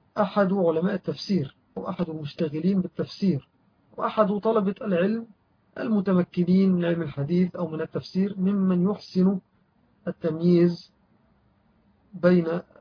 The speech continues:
مدلولات الألفاظ من الناحية اللغوية وبين مدلولاتها من الناحية الشرعية. وهنا،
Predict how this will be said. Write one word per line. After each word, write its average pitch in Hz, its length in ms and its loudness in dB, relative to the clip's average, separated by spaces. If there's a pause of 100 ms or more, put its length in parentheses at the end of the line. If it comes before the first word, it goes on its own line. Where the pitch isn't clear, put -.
(140)
مدلولات 160 560 0
الألفاظ 175 580 -2
من 156 60 -4
الناحية 151 380 -4
اللغوية 165 380 0
وبين 196 280 -2
مدلولاتها 175 680 -2
من 160 100 -8
الناحية 156 220 -6
الشرعية. 147 520 -4 (600)
وهنا، 196 400 4